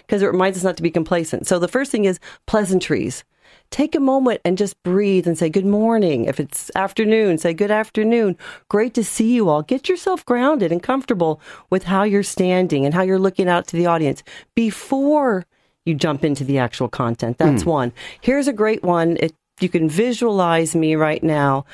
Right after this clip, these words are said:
Speaker 1: with my thumb from one hand, pushing like an acupuncture point into the palm of my other hand. This is actually a neuroscience focus technique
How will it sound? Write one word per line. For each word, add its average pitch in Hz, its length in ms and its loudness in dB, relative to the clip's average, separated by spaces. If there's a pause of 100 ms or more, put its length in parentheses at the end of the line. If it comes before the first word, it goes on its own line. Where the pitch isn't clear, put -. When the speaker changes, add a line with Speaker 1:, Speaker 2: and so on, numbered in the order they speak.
(220)
Speaker 1:
with 170 260 -2
my 147 400 0 (320)
thumb 285 520 0
from 254 240 0
one 220 240 2
hand, 143 420 0 (340)
pushing 285 400 0
like 233 160 0
an 185 180 -2
acupuncture 190 920 -2 (160)
point 160 380 -2
into 175 220 0
the 160 120 -2
palm 220 500 -2
of 202 80 2
my 170 280 -2
other 185 300 0
hand. 131 500 0 (360)
This 196 320 0
is 240 140 0
actually 220 340 0
a 180 60 2
neuroscience 180 800 0 (220)
focus 294 500 -4
technique 139 640 -2